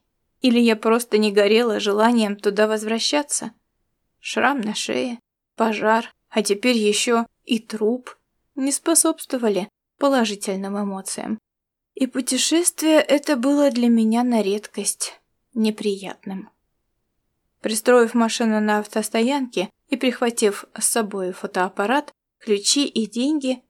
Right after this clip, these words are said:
всё это уместилось в сумке кенгуру, я двинулась в сторону деревни почти налегке. Пришлось, правда, затянуть сумку потуже, чтобы не ёрзала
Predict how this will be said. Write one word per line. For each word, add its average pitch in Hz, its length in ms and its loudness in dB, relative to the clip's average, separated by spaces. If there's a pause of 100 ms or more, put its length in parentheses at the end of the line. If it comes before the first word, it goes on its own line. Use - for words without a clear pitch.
(280)
всё - 220 2
это 196 200 0
уместилось 202 720 -6
в - 100 -8
сумке 202 380 -6
кенгуру, 233 600 0 (300)
я 277 280 6
двинулась 311 680 2
в - 60 -6
сторону 247 500 0
деревни 240 480 2
почти 208 420 -4
налегке. 208 560 -8 (560)
Пришлось, 233 400 -2
правда, 214 360 2
затянуть 220 460 -2
сумку 214 280 -4
потуже, 226 400 -4
чтобы 208 260 -6
не 247 160 0
ёрзала 190 480 -2